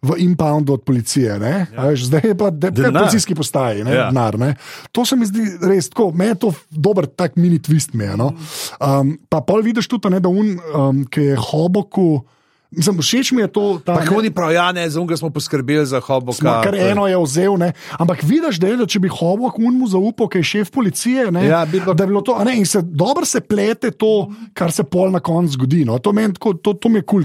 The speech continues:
Speaker 1: Ta, ta del mi je sploh zelo clever mi je narejen, no, tako.
Speaker 2: Ne, in pol imamo, ja, pač, eh, Romana, a ne, ke to naredi, pa imamo pa
Speaker 1: Ja.
Speaker 2: Tevža.
Speaker 1: Ja.
Speaker 2: K-, on, o, to je pa ta sef, to je pa, to je pa tako prav, ke,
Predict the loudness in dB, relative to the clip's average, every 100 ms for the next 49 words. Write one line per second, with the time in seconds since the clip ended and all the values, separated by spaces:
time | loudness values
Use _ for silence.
0 | 0 -2 0 -2 -2 0 0 2 0 0
1 | -2 -2 -2 -2 0 0 -2 -4 -2 -2
2 | -4 -4 -6 -6 -2 2 2 0 0 0
3 | 0 0 2 2 0 -4 -8 -6 -4 0
4 | 2 2 2 2 0 0 -4 -4 -4 -4
5 | -6 -6 -4 -2 0 0 -2 0 -2 0
6 | 0 0 -4 -8 -20 -20 _ _ -2 2
7 | 2 0 -6 -12 _ _ _ _ _ _
8 | _ _ 0 2 2 0 -4 -10 -4 -4
9 | -2 -4 0 0 0 0 0 0 0 0
10 | -2 -2 -2 -2 -4 -4 -6 -4 -4 -8
11 | _ -6 -2 -2 -2 0 2 0 0 -4